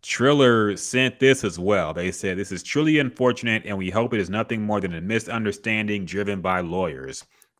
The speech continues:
We do not wish to air out our dirty laundry in the press, but we have paid Swizz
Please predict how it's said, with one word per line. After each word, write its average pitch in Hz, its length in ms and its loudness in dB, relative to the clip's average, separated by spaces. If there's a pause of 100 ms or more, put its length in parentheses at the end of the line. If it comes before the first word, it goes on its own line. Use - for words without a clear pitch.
We 92 80 -4
do 92 80 -2
not 123 280 4
wish 120 220 4
to - 160 -12
air 113 160 4
out 107 200 8
our 92 140 -2
dirty 107 320 0
laundry 104 440 -2
in 95 100 -8
the 87 80 -6
press, 139 400 2
but 90 80 -4
we 110 160 -2
have 110 180 2
paid 104 260 -2
Swizz 135 420 2